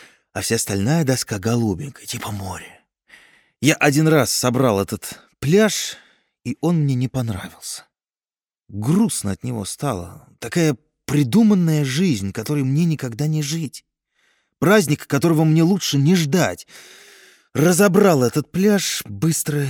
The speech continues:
и с тех пор собирал из набора только космические корабли. Каждый раз разные. Класса до пятого упарывался одним этим набором, прикинь.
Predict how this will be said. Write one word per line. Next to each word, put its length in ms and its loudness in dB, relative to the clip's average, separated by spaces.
и 80 -2
с 80 -2
тех 160 -4
пор 160 0
собирал 520 2
из 140 -2
набора 360 0
только 360 0
космические 640 -6
корабли. 480 -12
Каждый 260 2
раз 220 2
разные. 540 -2
Класса 420 2
до 160 4
пятого 380 0
упарывался 640 0
одним 320 2
этим 220 -4
набором, 420 0
прикинь. 440 -2